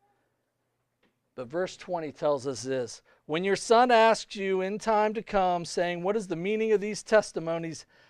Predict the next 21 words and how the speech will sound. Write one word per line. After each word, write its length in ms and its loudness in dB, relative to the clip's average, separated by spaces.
and 140 -6
statutes 600 4
and 140 -8
judgment 600 2
which 260 -12
the 120 0
Lord 460 0
our 220 6
God 320 10
has 140 -4
commanded 680 -8
you?'" 280 -14
You 120 -8
see, 420 -2
part 260 8
of 120 -2
this 280 -4
is, 280 -6
people 340 -12
of 140 -10
God 500 0